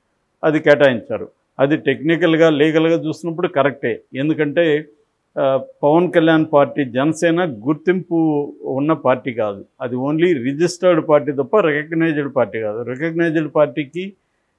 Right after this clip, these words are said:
ఆ, అయితే కంప్లీట్గా ఆ గుర్తును కేటాయిస్తారు, ఆ గుర్తు ఇంకెవరు వాడకూడదు. కానీ రిజిస్టర్డ్ పార్టీకి ఏంటంటే వాళ్ళు పోటీ చేసే దగ్గర మాత్రం ఆ గుర్తు ఉంటుంది, మిగతా చోట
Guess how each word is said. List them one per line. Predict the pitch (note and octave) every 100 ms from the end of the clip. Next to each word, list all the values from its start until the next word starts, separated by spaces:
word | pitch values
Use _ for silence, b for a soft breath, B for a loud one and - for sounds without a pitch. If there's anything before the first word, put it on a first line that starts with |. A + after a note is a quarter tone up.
| _ D#3+
ఆ, | C#3+ C3+ C3 C3 -
అయితే | A#2 C#3+ C#3+ F#3+
కంప్లీట్గా | F#3 D#3 D#3 D#3+ D#3 D3 F3 F3+ - -
ఆ |
గుర్తును | C3+ D3+ D3 E3+ D#3+
కేటాయిస్తారు, | C#3+ C#3 D3 C#3+ - E3+
ఆ | F3
గుర్తు | D3+ D3+ D#3 F3
ఇంకెవరు | E3+ D3 D3 C#3+
వాడకూడదు. | C3 C3+ A#2+ G#2 F#2+ - _ _ _ _ _ -
కానీ | E3+ G3 F#3
రిజిస్టర్డ్ | C#3 D#3 G3 - G#3+ F#3+ E3
పార్టీకి | E3+ E3 D#3 D#3+
ఏంటంటే | D#3 D3 C#3 F#3+ D3 F#3+ G3
వాళ్ళు | A#2+ B2+ F3 G3+
పోటీ | E3 F3 F3+
చేసే | F3+ F3+ F3
దగ్గర | D#3 D3+ D#3
మాత్రం | D#3 D#3 F3 G3
ఆ | E3
గుర్తు | C3+ D3+ D3+
ఉంటుంది, | D#3+ D#3 D#3
మిగతా | A3+ F3+ F3 F#3 F3+
చోట | E3+